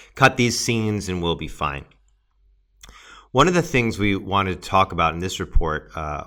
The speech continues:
which again, this report is basically our overview and our analysis of, uh,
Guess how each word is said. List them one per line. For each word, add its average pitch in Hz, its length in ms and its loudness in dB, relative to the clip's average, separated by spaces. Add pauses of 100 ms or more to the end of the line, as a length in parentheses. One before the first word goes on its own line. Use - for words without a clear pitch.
(100)
which 87 200 -8
again, 82 500 -2
this 87 220 -8
report 92 360 -2
is 85 180 -4
basically 90 800 -2
our 90 640 0 (460)
overview 90 680 4
and 90 80 -4
our 90 140 0
analysis 101 760 0 (400)
of, 90 580 0 (120)
uh, 82 360 -6